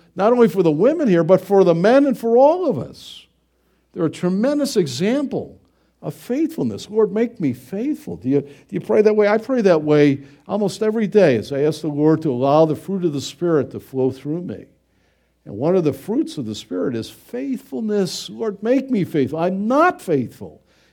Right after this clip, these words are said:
in and of myself. Make me faithful." You know what that means? It means to be dependable. You know, the Lord will look at you and say, "Boy, have you considered my servant, not Job, but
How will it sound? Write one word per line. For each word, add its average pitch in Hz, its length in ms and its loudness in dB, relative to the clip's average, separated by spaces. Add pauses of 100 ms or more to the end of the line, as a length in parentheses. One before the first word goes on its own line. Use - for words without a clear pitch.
in 190 140 0
and 196 120 4
of 202 140 8
myself. 156 540 -2
Make 196 500 2
me 202 140 -4
faithful." 165 640 -2
You - 280 -14
know - 20 -2
what - 80 2
that 214 120 4
means? 202 220 0
It 190 60 -4
means 196 180 -2
to 185 60 -8
be 196 160 -2
dependable. 247 1120 0 (1080)
You 151 60 -14
know, 147 80 -4
the 151 60 -2
Lord 180 180 2
will 180 80 4
look 170 140 4
at 160 180 6
you 170 80 -2
and 160 100 0
say, 143 300 2 (400)
"Boy, 147 400 -2 (540)
have - 120 -10
you 120 60 -4
considered 156 640 -2
my 139 200 0
servant, 151 520 0
not 123 160 -4
Job, 135 400 -2
but 120 260 -6